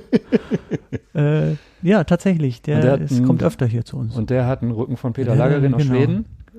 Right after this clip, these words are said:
Speaker 1: Aus Schweden.
Speaker 2: Ja.
Speaker 1: Und, äh, der
Speaker 2: Die,
Speaker 1: arbeitet jetzt
Speaker 2: aber
Speaker 1: auch
Speaker 2: nicht
Speaker 1: mit
Speaker 2: japanisch.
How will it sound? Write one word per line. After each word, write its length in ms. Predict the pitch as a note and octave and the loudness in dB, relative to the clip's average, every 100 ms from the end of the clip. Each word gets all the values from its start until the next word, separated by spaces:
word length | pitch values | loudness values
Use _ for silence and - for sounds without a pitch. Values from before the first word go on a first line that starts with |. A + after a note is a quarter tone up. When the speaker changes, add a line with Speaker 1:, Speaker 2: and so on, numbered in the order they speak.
| G3+ | -8
Speaker 1:
Aus 140 | B2 - | -8 -6
Schweden. 540 | C3 B2+ D#3+ F#3 D3+ | -4 -2 -2 -2 -2
Speaker 2:
Ja. 220 | B2 B2+ | -2 -2
Speaker 1:
Und, 140 | C#3+ D3 | -4 -4
äh, 160 | B2+ | -6
der 120 | A#2+ C3 | -2 -2
Speaker 2:
Die, 60 | |
Speaker 1:
arbeitet 220 | D#3+ E3+ | -2 -2
jetzt 80 | E3 | 0
Speaker 2:
aber 120 | C#3 | 2
Speaker 1:
auch 40 | A#2+ | 4
Speaker 2:
nicht 80 | C#3+ | 4
Speaker 1:
mit 80 | |
Speaker 2:
japanisch. 580 | C#3+ C#3 B3 B2+ D#2+ - | 2 2 2 0 -4 -12